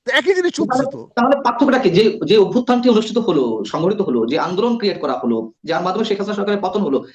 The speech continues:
Speaker 2: তাহলে এখনো যদি সে আগের ধারাবাহিকতা চলে, বরঞ্চ আগে মব ভায়োলেন্স ছিল না, এর সঙ্গে যুক্ত হয়েছে মব ভায়োলেন্স, এবং সেটিকে জাস্টিফাই করার চেষ্টা চলছে। বলা
Speaker 1: হ্যাঁ,
Speaker 2: হচ্ছে
Speaker 1: সাহেব।
Speaker 2: আগের সরকার সামাজিক যে কাজগুলো করেছে, তার সামাজিক ফ্যাসিবাদ,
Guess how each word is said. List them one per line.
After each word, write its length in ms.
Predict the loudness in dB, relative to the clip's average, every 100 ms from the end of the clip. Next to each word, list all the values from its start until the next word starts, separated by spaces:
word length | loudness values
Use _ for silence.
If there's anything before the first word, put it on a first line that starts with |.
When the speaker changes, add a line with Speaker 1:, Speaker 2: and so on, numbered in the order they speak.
| _ _
Speaker 2:
তাহলে 300 | -6 -4 -4
এখনো 360 | -6 -6 -4
যদি 140 | 0 0
সে 140 | 0
আগের 320 | -2 -2 -2
ধারাবাহিকতা 440 | -2 -2 -2 -4 -6
চলে, 280 | -4 -6 -6 -10 -6
বরঞ্চ 220 | -2 0
আগে 220 | 0 0
মব 280 | 2 2 0
ভায়োলেন্স 280 | 0 0 0
ছিল 100 | 0
না, 80 | 0
এর 120 | 0
সঙ্গে 200 | -2 -4
যুক্ত 220 | -4 0
হয়েছে 160 | 0 0
মব 240 | -2 -2
ভায়োলেন্স, 400 | -4 -2 -2 -4 -10 _ -6
এবং 160 | -4
সেটিকে 260 | -2 -2 -2
জাস্টিফাই 380 | -4 -4 -4 -4
করার 160 | -4
চেষ্টা 220 | -6 -6 -2
চলছে। 480 | -2 -2 -6 -8 -10 _ -4
বলা 160 | 0 2
Speaker 1:
হ্যাঁ, 60 |
Speaker 2:
হচ্ছে 160 | 2 2
Speaker 1:
সাহেব। 140 | 0
Speaker 2:
আগের 180 | 2 0
সরকার 520 | -2 -4 -4 -4 -2
সামাজিক 380 | -2 -2 -4 -10 -18 -6
যে 200 | -2 0
কাজগুলো 300 | -2 -2 -2
করেছে, 220 | -2 -2
তার 180 | -4 -6
সামাজিক 460 | -4 -4 -4 -4
ফ্যাসিবাদ, 420 | -4 -4 -4 -4